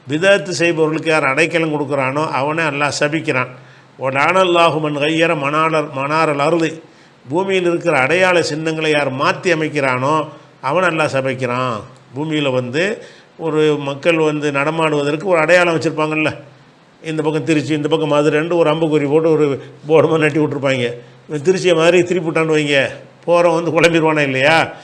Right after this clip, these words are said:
அந்த மாதிரி மக்களுக்கு அடையாள சின்னங்களாக இருக்கக்கூடியதை போய் ஒருத்தன் மாத்தி விட்டான்னு சொன்னா, அவனையும் அல்லாஹ் சபிக்கிறான் என்று நாலு விஷயத்த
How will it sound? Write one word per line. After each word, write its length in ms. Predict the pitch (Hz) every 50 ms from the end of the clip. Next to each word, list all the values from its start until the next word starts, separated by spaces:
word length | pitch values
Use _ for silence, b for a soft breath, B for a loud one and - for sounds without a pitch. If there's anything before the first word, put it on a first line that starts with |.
| B B B
அந்த 220 | - 165 170 180 180
மாதிரி 220 | 180 165 147 139
மக்களுக்கு 500 | - 139 143 139 139 185 180 175 - 170
அடையாள 480 | 143 139 143 160 175 180 180 180 180 175
சின்னங்களாக 720 | 170 175 165 165 165 165 160 160 160 156 151 139 143 147
இருக்கக்கூடியதை 520 | 139 131 139 123 135 143 139 139 131 131
போய் 420 | 127 135 135 139 156 196 226 208 B B B B B B -
ஒருத்தன் 320 | 175 175 170 170 143 143
மாத்தி 300 | 147 175 175 185 185 175
விட்டான்னு 280 | 165 131 147 147 - 135
சொன்னா, 300 | 117 - 143 135 156 180
அவனையும் 600 | 185 170 151 156 170 170 180 185 180 156 151 156
அல்லாஹ் 40 | 156
சபிக்கிறான் 600 | 147 123 135 139 147 147 143 165 147 139 135 135
என்று 220 | 135 139 151 185
நாலு 260 | 170 156 156 160 160
விஷயத்த 560 | 151 139 156 156 143 131 131 185 220 240 -